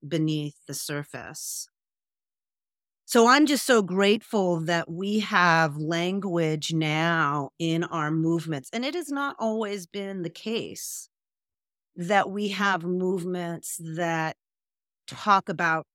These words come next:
trauma and self-care and boundaries and self-love and, you know, they just kind of give us permission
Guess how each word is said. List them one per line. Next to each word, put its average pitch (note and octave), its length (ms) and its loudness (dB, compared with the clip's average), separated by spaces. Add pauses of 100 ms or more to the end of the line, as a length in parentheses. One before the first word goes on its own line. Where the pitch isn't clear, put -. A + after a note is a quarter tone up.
trauma D#3 640 -6 (280)
and E3+ 180 -2
self-care D3+ 1040 -6 (260)
and D3+ 480 -4
boundaries C#3 1200 0 (120)
and D3 720 2 (800)
self-love E3 1600 0 (140)
and, D#3 800 -2 (640)
you A#3+ 100 4
know, A#3 60 6
they G#3 100 2
just A3 200 -2
kind A#3+ 200 2
of F3 140 2 (1000)
give A#3+ 280 4
us G#3+ 260 4
permission B3+ 1300 0